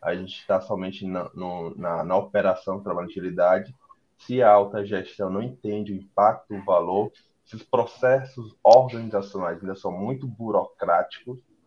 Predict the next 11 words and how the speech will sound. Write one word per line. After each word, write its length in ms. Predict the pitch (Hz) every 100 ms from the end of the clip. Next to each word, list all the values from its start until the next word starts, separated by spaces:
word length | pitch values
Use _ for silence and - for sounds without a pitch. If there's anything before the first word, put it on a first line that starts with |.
| _ _ _
então 120 | - 90
não 80 |
adianta 240 | 90 95 110
a 80 | 101
gente 200 | 98 107
entregar, 600 | - 92 92 98 101 - _ _ _
pensando 280 | - 120 113
em 40 |
software, 420 | 127 - 104 - -
tá 120 | 80
bom? 220 | 92 101